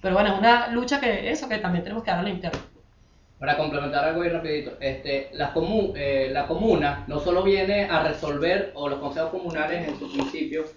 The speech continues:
Speaker 2: que venían a resolver como problemas específicos de cada una de las comunidades. La idea de Chávez con la comuna era cambiar el modelo productivo nacional, o es cambiar, está así. ¿Por qué? Porque a través de la comuna,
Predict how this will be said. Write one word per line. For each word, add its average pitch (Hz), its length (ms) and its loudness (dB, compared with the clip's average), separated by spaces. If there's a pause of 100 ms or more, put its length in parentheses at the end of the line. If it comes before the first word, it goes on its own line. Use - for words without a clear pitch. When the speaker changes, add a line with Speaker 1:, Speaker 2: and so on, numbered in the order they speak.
(280)
Speaker 2:
que 139 140 2
venían 147 320 2
a 165 80 4
resolver 143 400 -2
como 170 560 0
problemas 151 720 0
específicos 151 720 -4
de 139 80 -2
cada 135 280 -2
una 156 80 -2
de 160 80 -2
las 160 100 -4
comunidades. 160 600 -2 (480)
La 156 120 2
idea 170 220 8
de 220 100 6
Chávez 208 280 4
con 214 120 0
la 208 120 2
comuna 208 440 0
era 170 240 2
cambiar 180 560 2
el 156 120 -2
modelo 175 320 2
productivo 151 440 2
nacional, 120 400 -6 (460)
o 135 160 2
es 214 220 4
cambiar, 123 520 0 (240)
está 143 180 0
así. 135 340 -6 (320)
¿Por 160 180 4
qué? 226 220 4
Porque 160 200 0
a - 80 0
través 180 220 2
de 214 80 0
la 208 140 0
comuna, 196 680 0